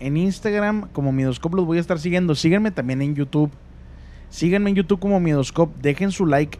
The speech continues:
en el, en el, em, en la transmisión de YouTube. Y también la raza de Facebook comparta la transmisión para que más gente pueda entrar. Si me estás escuchando por la radio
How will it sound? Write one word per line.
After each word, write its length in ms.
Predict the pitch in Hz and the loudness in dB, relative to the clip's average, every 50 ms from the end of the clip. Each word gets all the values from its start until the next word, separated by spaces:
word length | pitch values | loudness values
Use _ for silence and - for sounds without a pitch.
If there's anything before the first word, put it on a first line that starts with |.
| - | -8
en 200 | - 139 139 135 | -4 -2 0 0
el, 200 | 131 131 131 135 - | 0 0 0 -2 -4
en 140 | 117 120 123 | -4 -6 -4
el, 440 | 123 120 120 120 120 120 117 117 117 117 | -4 -2 -2 -2 -2 -2 -4 -4 -4 -4
em, 440 | 113 113 110 110 104 98 92 92 92 - - - - - - - | -4 -4 -6 -6 -8 -8 -10 -12 -14 -14 -14 -14 -14 -12 -8 -4
en 80 | 131 135 | 0 0
la 80 | 131 | 0
transmisión 420 | 123 139 139 135 135 123 139 143 151 | 2 2 2 2 2 2 2 2 2
de 100 | 175 180 | 2 4
YouTube. 380 | 165 165 151 - 190 196 175 - - - - - - - - - - - - - | 4 4 6 6 6 4 4 0 -12 -18 -18 -18 -18 -18 -18 -18 -18 -16 -10 -4
Y 140 | 175 190 | -4 -2
también 640 | 165 - 180 160 160 156 160 160 160 165 185 196 185 - - - - | 0 0 0 0 2 2 2 2 2 2 2 0 -4 -6 -14 -12 -6
la 180 | 120 127 117 | -2 -2 -2
raza 320 | 117 110 117 120 131 - 180 | 0 0 -2 -2 -2 -2 -2
de 120 | 180 180 | -2 -2
Facebook 380 | - - 160 151 151 160 170 - | 0 0 2 2 2 0 -2 -4
comparta 500 | - 143 127 123 - 117 110 113 - - | -2 -4 -4 -2 -2 -4 -4 -2 -2 -2
la 100 | 131 139 | -2 -2
transmisión 500 | 127 139 127 120 113 107 - - 120 113 | 0 -2 -2 -2 -4 -4 -4 -4 -4 -2
para 180 | 110 131 135 127 | -2 -2 -4 -4
que 120 | - 117 | -4 -6
más 180 | 104 104 107 - | -6 -6 -6 -6
gente 280 | - 117 113 104 120 | -6 -6 -6 -4 -6
pueda 220 | 110 - 113 104 107 | -6 -4 -4 -4 -4
entrar. 360 | 104 101 - 113 113 113 113 - - - - - - - - - - - - | -4 -2 -2 -2 -2 -2 -4 -8 -16 -20 -20 -20 -20 -20 -20 -20 -20 -20 -16
Si 200 | - - 190 202 | -6 -2 0 2
me 140 | 190 185 170 | 2 2 0
estás 220 | - - 202 233 | 0 -2 -4 -4
escuchando 480 | 269 285 - 269 - 214 214 226 247 247 | -6 -6 -8 -4 0 0 2 2 2 2
por 120 | 220 226 202 | 2 0 0
la 120 | 180 156 | 0 2
radio 440 | 139 139 147 151 151 151 131 107 101 | 2 4 6 6 6 4 2 0 -2